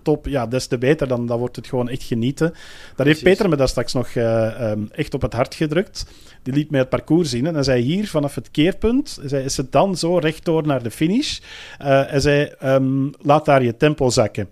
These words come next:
Speaker 1: Hij zei, "Ga desnoods wandelend naar die finishboog. Neem het publiek in je op, het applaus in ontvangst, kom binnen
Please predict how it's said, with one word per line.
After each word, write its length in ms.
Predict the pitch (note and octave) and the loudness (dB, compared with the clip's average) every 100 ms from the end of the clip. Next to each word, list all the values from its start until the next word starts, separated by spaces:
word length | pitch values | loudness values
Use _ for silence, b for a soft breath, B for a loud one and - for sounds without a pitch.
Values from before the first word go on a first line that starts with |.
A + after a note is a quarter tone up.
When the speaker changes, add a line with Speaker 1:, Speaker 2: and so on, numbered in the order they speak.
| - | -8
Speaker 1:
Hij 100 | B2 | -2
zei, 120 | B2+ | 2
"Ga 120 | C#3+ | 2
desnoods 640 | C3 C3 C3+ C#3+ - - - | 2 0 0 0 -2 -10 -12
wandelend 840 | G#2+ A2 D#3 F#3+ G#3+ B3 C#4 - - b - | -2 2 2 2 0 2 0 -4 -14 b 0
naar 220 | C3+ F#3+ | 0 2
die 100 | G3 | 0
finishboog. 640 | - G#3+ A3 G#3 A#3 B3 - - b b | 0 0 -2 2 2 0 -6 -12 b b
Neem 460 | A#2+ D3 D#3 D#3 - - | 4 4 4 0 -6 -10
het 240 | - C3 - | -4 -4 -2
publiek 640 | C3+ A2+ C3 A3+ - - b b | -4 0 0 -2 -4 -12 b b
in 180 | F#3 F#3+ | 2 4
je 180 | D#3+ E3 | 6 6
op, 260 | F#3+ G#3 - | 4 2 -2
het 180 | D#3 C3+ | -4 -2
applaus 560 | - - D3 G3 G3 - | -4 2 4 4 4 2
in 140 | D#3+ | 2
ontvangst, 640 | E3+ - D#3+ F3 E3 - | 0 2 4 4 0 -4
kom 280 | - D3+ A#2+ A2+ | 2 2 2 2
binnen 400 | D#3 E3 E3 | 4 6 4